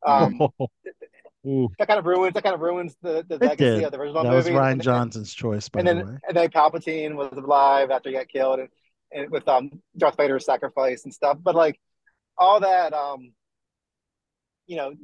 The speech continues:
Speaker 1: they, they did well with Cobra Kai. So the fact this movie is gonna do well and respect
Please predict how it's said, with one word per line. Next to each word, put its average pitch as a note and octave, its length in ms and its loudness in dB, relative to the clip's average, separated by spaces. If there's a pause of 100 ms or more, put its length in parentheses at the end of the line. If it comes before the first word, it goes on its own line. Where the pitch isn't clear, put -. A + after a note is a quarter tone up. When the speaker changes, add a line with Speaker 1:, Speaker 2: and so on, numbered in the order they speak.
Speaker 1:
they, D#3+ 240 -2
they D#3+ 80 -2
did D3+ 160 -2
well F3+ 240 2
with C#3 160 -6
Cobra A#3+ 220 -8
Kai. A#2+ 300 -8
So D3+ 300 -4 (580)
the F#3+ 60 -10
fact F#3 180 2
this C#3+ 140 -10
movie E3 160 -2
is D3 80 -4
gonna D3 180 -6
do C#3+ 160 -2
well C3+ 560 2
and C3 180 -12
respect C#3+ 380 -4